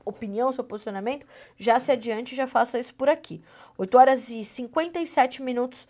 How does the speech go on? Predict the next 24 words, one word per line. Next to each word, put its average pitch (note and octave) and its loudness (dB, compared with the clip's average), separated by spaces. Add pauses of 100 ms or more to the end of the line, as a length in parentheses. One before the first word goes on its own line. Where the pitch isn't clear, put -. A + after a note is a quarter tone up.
(280)
pelo B3+ 10
horário A#3+ 8
oficial B3 4
de B3 -4
Brasília. F#3 2 (800)
Vamos F#4 6
falar F4 10
um D#4 4
pouquinho D#4 2
das C#4 8
eleições D4 2
venezuelanas C4+ 4
que - -12
estão C4 2
previstas C4+ 0
pra B3 6
este C#4+ 4
domingo. C4 -4
Pois A3+ 0
é, A3+ 6
o G#3 4
senhor A3 -4
Nicolás A#3+ 4
Maduro, A3+ 2